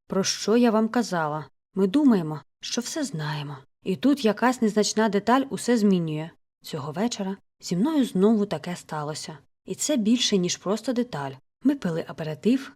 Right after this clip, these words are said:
мускатне біле вино, Бон де Веніс, свіже й солодке. Я смакувала ним і дивилася у вікно. Перед моїми очима лежало перехрестя двох доріг.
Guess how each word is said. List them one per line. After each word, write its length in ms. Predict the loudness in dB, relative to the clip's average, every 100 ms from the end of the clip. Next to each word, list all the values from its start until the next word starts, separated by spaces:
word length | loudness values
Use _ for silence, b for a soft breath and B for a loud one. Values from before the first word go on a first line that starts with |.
| _ -2
мускатне 500 | -2 0 -2 2 2
біле 260 | 4 4
вино, 420 | 4 6 6 4 -2 _
Бон 360 | -6 2 4 6
де 140 | 4
Веніс, 520 | 4 4 4 2 -4 -14 _ _
свіже 460 | -8 -4 0 0 0
й 40 |
солодке. 580 | -4 -8 -10 -12 -14 -18 -20 _ -6
Я 180 | -2 0
смакувала 680 | 0 -2 -2 2 4 4
ним 160 | 4 2
і 80 | 0
дивилася 500 | -4 -2 -2 -2 -6
у 80 | -6
вікно. 440 | -6 -8 -12 -12 _ _ -4
Перед 200 | 0 2
моїми 320 | 4 6 4
очима 520 | 2 -2 0 0 0 -6 _
лежало 580 | -8 -6 -2 2 4 4
перехрестя 720 | 2 -2 -4 -2 -2 -2 -6
двох 340 | -6 -4 -4 -4
доріг. 480 | -6 -6 -12 -16